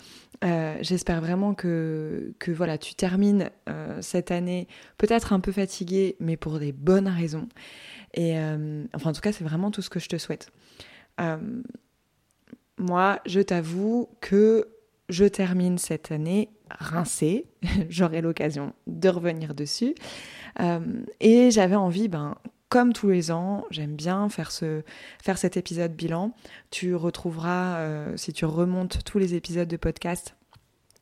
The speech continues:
le bilan deux mille vingt-deux, le bilan deux mille vingt et un. Euh,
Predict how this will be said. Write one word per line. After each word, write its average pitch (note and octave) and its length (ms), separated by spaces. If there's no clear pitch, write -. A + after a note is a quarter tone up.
le G3+ 140
bilan F#3 240
deux F#3 100
mille E3+ 160
vingt-deux, F3 640
le F#3 380
bilan F#3 260
deux E3+ 120
mille D#3+ 160
vingt E3 200
et E3 60
un. F3 240
Euh, E3 560